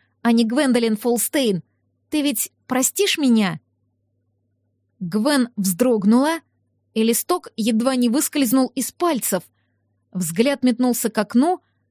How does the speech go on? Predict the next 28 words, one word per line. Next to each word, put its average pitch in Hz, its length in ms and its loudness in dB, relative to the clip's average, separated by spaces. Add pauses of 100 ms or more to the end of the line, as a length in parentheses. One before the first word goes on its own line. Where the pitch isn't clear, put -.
за 190 200 -4
которым 262 440 -2
шелестел 240 580 -2
в 220 40 0
ветвях 226 360 -2
дерева 254 380 0
ветер, 233 480 -2 (480)
и 214 120 0
те 349 220 -2
отбрасывали 247 520 -2
на 226 120 0
стену 294 380 -2
пляшущие 247 720 -2
тени. 202 520 -2 (540)
Казалось, 247 500 -2 (120)
точно 247 340 0
в 254 40 0
этом 240 220 2
звуке 277 480 -2 (340)
вот-вот 226 400 -2
послышатся 285 800 -2
чужие 247 440 -2
шаги 247 420 -2
или 247 80 0
стук 240 320 -4
в 240 80 -2
дверь. 254 400 0 (640)
Гвендолин 214 580 2